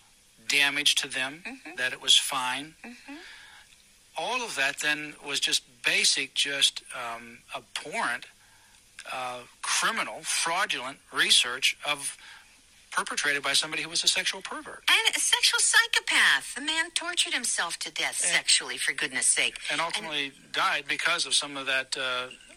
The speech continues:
Speaker 1: awful lifestyle he lived.
Speaker 2: Right, and yet he becomes the father of the sex education in the classroom now down in, in, in
Speaker 1: Now.
Speaker 2: London, in, in the United States, certainly for decades. And, and there's no investigation. We tried to get him investigated in nineteen ninety-five, and now it is,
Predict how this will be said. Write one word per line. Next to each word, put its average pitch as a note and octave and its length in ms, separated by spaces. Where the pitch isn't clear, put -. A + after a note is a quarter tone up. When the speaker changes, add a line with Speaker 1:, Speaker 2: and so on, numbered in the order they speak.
Speaker 1:
awful D#3 360
lifestyle - 480
he - 100
lived. B3+ 100
Speaker 2:
Right, G#4 260
and D4 120
yet D4 180
he D#4 340
becomes A#3+ 440
the - 80
father A3+ 340
of G3 60
the G3 80
sex - 320
education - 500
in F3+ 80
the F3+ 100
classroom A#3 880
now F3 440
down F3 320
in, D#3 160
in, D3 300
in - 140
Speaker 1:
Now. - 200
Speaker 2:
London, A#3 400
in, F3+ 160
in E3 140
the D#3+ 60
United F#3 380
States, - 340
certainly - 380
for - 200
decades. - 580
And, G#3+ 160
and A#3 160
there's A3+ 220
no A3+ 220
investigation. C4+ 840
We D4+ 160
tried E4 520
to B3+ 80
get B3 220
him A#3+ 140
investigated A#3 640
in - 80
nineteen D#3 400
ninety-five, A2+ 640
and D#3+ 80
now G#3+ 180
it A3 260
is, A3+ 160